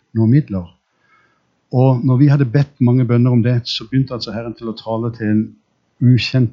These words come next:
bonde på Jæren. Eh, ikke så gammel, mellom tredve og førti år. Ung, relativt ung. Eh, og det har vært mange sånne utrolige historier. Så den gangen så lærte jeg at, eh, hvordan skal sinnet mitt hvile?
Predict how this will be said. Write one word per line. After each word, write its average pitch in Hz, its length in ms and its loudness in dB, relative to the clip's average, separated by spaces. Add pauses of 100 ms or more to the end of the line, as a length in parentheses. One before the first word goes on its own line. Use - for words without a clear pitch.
(120)
bonde 110 340 2
på 120 120 0
Jæren. 117 420 0 (680)
Eh, 104 440 4 (240)
ikke 147 120 2
så 123 120 2
gammel, 117 360 4
mellom 113 260 4
tredve 110 280 0
og - 60 -8
førti 117 280 -6
år. 123 220 -6 (580)
Ung, 120 240 2 (160)
relativt 117 420 -2
ung. 135 200 2 (640)
Eh, 107 500 2 (1160)
og 139 80 2
det 151 80 2
har 151 100 0
vært 165 140 -2
mange 175 200 2
sånne 165 220 0
utrolige 151 340 0
historier. 123 480 -4 (500)
Så 139 300 -4
den 151 320 0
gangen 143 240 2
så 131 120 -4
lærte 127 340 -2
jeg 120 100 -2
at, - 80 -14
eh, 120 80 -2
hvordan 123 520 -2
skal - 280 -10
sinnet 143 360 0
mitt 117 200 0
hvile? 120 380 0